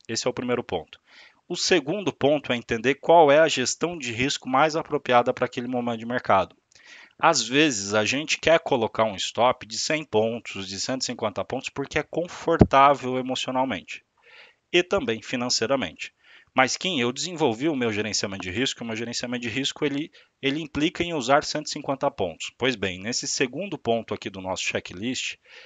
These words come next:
que vai interferir na sua mente, né, a gente tá falando de gestão de risco. Eu vou te fazer uma pergunta. O que que é melhor, você tomar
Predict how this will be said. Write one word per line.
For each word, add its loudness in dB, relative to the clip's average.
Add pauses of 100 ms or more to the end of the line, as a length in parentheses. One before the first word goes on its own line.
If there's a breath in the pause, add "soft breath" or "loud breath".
(140)
que 2
vai 8
interferir -2
na -8
sua -8
mente, -6 (480 soft breath)
né, -2
a 4
gente -4
tá 2
falando 0
de -8
gestão -2
de -6
risco. -8
Eu -4
vou -4
te -12
fazer 0
uma 0
pergunta. -2
O -14
que -12
que 0
é 2
melhor, 4
você -4
tomar 2